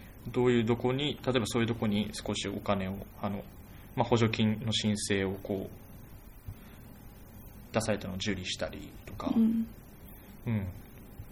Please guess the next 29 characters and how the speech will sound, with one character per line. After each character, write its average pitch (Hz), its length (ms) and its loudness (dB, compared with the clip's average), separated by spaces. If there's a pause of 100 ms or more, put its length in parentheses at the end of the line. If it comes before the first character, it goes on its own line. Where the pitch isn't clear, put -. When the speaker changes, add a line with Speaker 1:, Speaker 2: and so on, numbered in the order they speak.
(880)
Speaker 1:
も 127 60 8
や 101 100 8
っ - 60 -2
て - 160 -2
ま 95 120 -2
し - 140 -2
た - 100 -12
ね。 90 280 -10 (520)
Speaker 2:
お 208 60 2
ー。 208 760 0 (920)
そ - 160 0
こ 269 240 8
は 277 240 10
ど 233 160 4
の 233 160 8
ぐ 240 100 6
ら 233 180 6
い 226 240 2 (460)
い 226 80 6
ら 226 120 8
っ - 40 6
し 226 140 2
ゃ 220 40 4
っ 220 80 -2
た 190 120 4
ん 202 80 6
で 196 80 2
す 190 120 -4
か？ 254 240 2